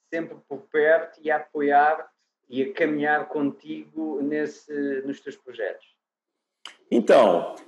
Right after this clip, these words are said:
Speaker 2: nós trabalhamos junto, junto mesmo, porque até ela tá em casa, né? Nós estamos em casa, então é bem assim. Antes a gente nem trabalhava em, é, trabalhava junto presencialmente, não.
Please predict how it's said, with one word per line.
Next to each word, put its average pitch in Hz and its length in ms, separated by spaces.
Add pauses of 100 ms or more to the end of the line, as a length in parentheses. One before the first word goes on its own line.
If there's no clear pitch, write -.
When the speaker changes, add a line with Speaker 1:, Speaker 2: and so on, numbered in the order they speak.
Speaker 2:
nós 135 260
trabalhamos 156 480
junto, 180 300
junto 185 260
mesmo, 160 180
porque 117 100
até 110 160
ela 113 140
tá 123 120
em 120 80
casa, 139 360
né? 117 100
Nós 104 340
estamos 107 280
em 110 100
casa, 127 380
então 117 240
é 113 80
bem 110 260
assim. 95 280
Antes 180 200
a 180 60
gente 170 240
nem 165 140
trabalhava 156 480
em, 156 180
é, 110 420 (200)
trabalhava 113 520
junto 98 680 (260)
presencialmente, 98 880
não. 78 160